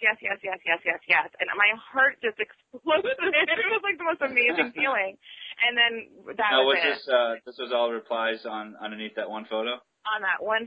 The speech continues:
Speaker 1: photo. I can, yeah, I have
Speaker 2: Yeah.
Speaker 1: to find it for you. It was, like,
Speaker 2: Okay.
Speaker 1: yeah, that was it.
Speaker 2: <laughs> That's great. So I'll ask you, Brian, what is it like to be global, and how did you get there?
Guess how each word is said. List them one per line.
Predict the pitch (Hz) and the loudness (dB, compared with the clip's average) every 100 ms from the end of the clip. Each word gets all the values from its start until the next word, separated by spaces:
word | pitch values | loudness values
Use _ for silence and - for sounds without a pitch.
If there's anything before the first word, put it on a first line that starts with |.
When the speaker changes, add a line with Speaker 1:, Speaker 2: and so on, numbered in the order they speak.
| - | 0
Speaker 1:
photo. | 214 185 165 | 2 4 2
I | 175 | 0
can, | 220 220 - | -6 -14 -4
yeah, | 190 170 | 2 4
I | 202 | 2
have | 208 196 | -2 -4
Speaker 2:
Yeah. | |
Speaker 1:
to | 190 | -6
find | 170 175 | -6 -2
it | 185 - | -4 -4
for | 175 | -8
you. | 170 170 170 | -6 -6 0
It | 214 233 | 4 4
was, | 240 - | 2 0
like, | 247 233 220 _ - | 2 4 2 _ -12
Speaker 2:
Okay. | 254 - - - _ _ - - - - _ _ _ _ | -10 -12 -20 -20 _ _ -20 -20 -20 -20 _ _ _ _
Speaker 1:
yeah, | - - - _ | -10 -10 -12 _
that | 202 | -2
was | 196 | -2
it. | 202 - - _ _ _ _ _ _ _ _ _ | -2 -8 -12 _ _ _ _ _ _ _ _ _
Speaker 2:
<laughs> | - - 151 - - - _ - _ _ _ _ - - - - _ | -16 -8 -6 -6 -12 -18 _ -20 _ _ _ _ -20 -20 -20 -20 _
That's | 110 107 - | -16 -14 -6
great. | 107 101 - _ | -6 -6 -12 _
So | 120 | 4
I'll | 113 113 | 4 6
ask | 113 120 | 2 -2
you, | 107 | -2
Brian, | 104 101 101 | -2 -2 -2
what | 110 | -2
is | 117 | -2
it | |
like | 113 110 - | -2 -2 -2
to | |
be | 104 95 | -8 -4
global, | 101 101 101 | -2 0 -2
and | 98 95 | -6 -6
how | 101 | -6
did | 95 | -8
you | 95 | -10
get | 98 - | -12 -14
there? | 101 | -16